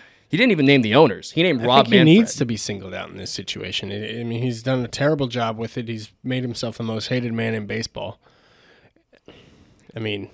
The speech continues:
Speaker 1: And I think, I think the most hated man in baseball might be even an understatement. You know, we, uh,
Speaker 2: Yeah.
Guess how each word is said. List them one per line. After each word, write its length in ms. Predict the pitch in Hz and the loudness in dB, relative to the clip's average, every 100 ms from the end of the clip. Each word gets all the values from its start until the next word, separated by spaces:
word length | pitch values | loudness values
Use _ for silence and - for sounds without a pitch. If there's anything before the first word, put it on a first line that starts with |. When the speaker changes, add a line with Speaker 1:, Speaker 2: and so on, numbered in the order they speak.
| - | 2
Speaker 1:
And 180 | 131 131 | 4 6
I 160 | 135 | 4
think, 340 | 131 180 185 - _ _ _ _ - | 6 4 4 0 _ _ _ _ 4
I 100 | 143 | 4
think 240 | 170 220 | 4 2
the 80 | 202 | 8
most 200 | 180 139 | 8 8
hated 360 | 107 147 160 143 | 6 6 6 6
man 160 | 143 | 6
in 120 | 131 | 4
baseball 460 | 107 123 147 - 123 | 4 2 2 2 4
might 220 | 117 123 | 6 4
be 160 | 131 120 | 2 2
even 160 | 117 107 | 2 0
an 100 | 101 | 2
understatement. 680 | 127 123 - 104 92 - | 2 2 -2 -6 -8 -8
You 80 | 104 | -4
know, 100 | 107 | -2
we, 180 | 110 127 | 4 6
uh, 60 | 120 | 8
Speaker 2:
Yeah. 160 | 110 | 6